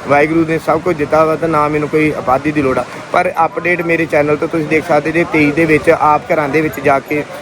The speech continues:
ਬੇੜੀਆਂ ਦੇ ਵਿੱਚ ਆਪ ਜਾ ਜਾ ਕੇ, ਅ, ਪੂਰਾ ਇੱਕ ਮਹੀਨਾ, ਅ, ਉਹਨਾਂ ਨੇ ਦਿਨ ਰਾਤ ਇੱਕ ਕਰਕੇ ਤੇ ਪੂਰਾ, ਅ, ਹੜ੍ਹ ਪ੍ਰਭਾਵਿਤ ਏਰੀਏ ਦੀ ਜਿਹੜੀ ਬਾਂਹ ਫੜੀ ਸੀਗੀ ਮੰਤਰੀ ਲਾਲਜੀਤ ਸਿੰਘ ਜੀ ਭੁੱਲਰ ਨੇ,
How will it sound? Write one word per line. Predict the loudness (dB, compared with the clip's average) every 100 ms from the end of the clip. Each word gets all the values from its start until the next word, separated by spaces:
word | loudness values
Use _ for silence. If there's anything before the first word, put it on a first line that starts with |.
| -2
ਬੇੜੀਆਂ | 2 4 2 2
ਦੇ |
ਵਿੱਚ | 0 2
ਆਪ | 0 0
ਜਾ | 0 0
ਜਾ | 0 -2
ਕੇ, | -2 -4
ਅ, | -6 -12 -2 2 4 2
ਪੂਰਾ | 0 0 0
ਇੱਕ | 0 -4 -4
ਮਹੀਨਾ, | -2 -2 0 2 0
ਅ, | -2 -12 -12 0 2 2
ਉਹਨਾਂ | 0 0 0
ਨੇ | 0 -2 -4 2
ਦਿਨ | 2
ਰਾਤ | 4 0 -2
ਇੱਕ | -6 -4
ਕਰਕੇ | -4 -2 -4 -4 -12 -10 0
ਤੇ | 0
ਪੂਰਾ, | 2 4 4 2
ਅ, | 2 0 2
ਹੜ੍ਹ | -2
ਪ੍ਰਭਾਵਿਤ | 0 -6 -2 0 0 -2
ਏਰੀਏ | -4 -2 -2 -2
ਦੀ | -4 -6 -2 0 0 0
ਜਿਹੜੀ | -2 0 0
ਬਾਂਹ | 0
ਫੜੀ | 0 -2 -4
ਸੀਗੀ | -4 -4 -4 -6 -12 -4
ਮੰਤਰੀ | -2 0 0
ਲਾਲਜੀਤ | 2 2 -2 -6
ਸਿੰਘ | -6
ਜੀ | -4
ਭੁੱਲਰ | -2 0 0
ਨੇ, | 0